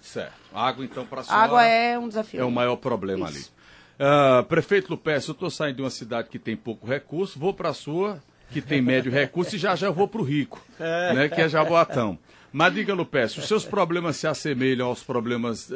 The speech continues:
Speaker 1: de Luciele lá em Bezerros?
Speaker 3: Eu vi realmente atentamente aí a Luciele, né, Laurentino, falando, e por sinal quero até parabenizá-la, né, a gente tem visto realmente a evolução lá de Bezerro na sua gestão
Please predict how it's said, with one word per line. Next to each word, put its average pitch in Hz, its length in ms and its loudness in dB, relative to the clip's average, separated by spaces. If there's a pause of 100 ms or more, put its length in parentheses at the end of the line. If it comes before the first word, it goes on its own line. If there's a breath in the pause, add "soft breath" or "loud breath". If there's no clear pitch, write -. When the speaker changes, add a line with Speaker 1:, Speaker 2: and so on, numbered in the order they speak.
Speaker 1:
de 117 100 -6
Luciele 117 560 0
lá 110 160 0
em - 20 -2
Bezerros? 123 720 -6
Speaker 3:
Eu 151 160 -6
vi 135 260 -8
realmente 131 380 -8
atentamente 123 600 -10
aí 123 200 -6
a 120 220 -8 (100)
Luciele, 127 520 -6
né, 123 200 -8
Laurentino, 127 680 -6 (680 soft breath)
falando, 143 600 -6
e 147 160 -6
por 139 180 -16
sinal 135 240 -10
quero 131 160 -8
até 127 320 -8
parabenizá-la, 123 920 -8
né, 120 180 -10
a 120 60 -10
gente 113 180 -14
tem 123 160 -12
visto 123 380 -12
realmente 131 420 -8 (460 soft breath)
a 127 100 -4
evolução 139 500 -6
lá 131 240 -6
de 127 120 -10
Bezerro 127 500 -8
na 131 120 -10
sua 139 200 -12
gestão 131 540 -10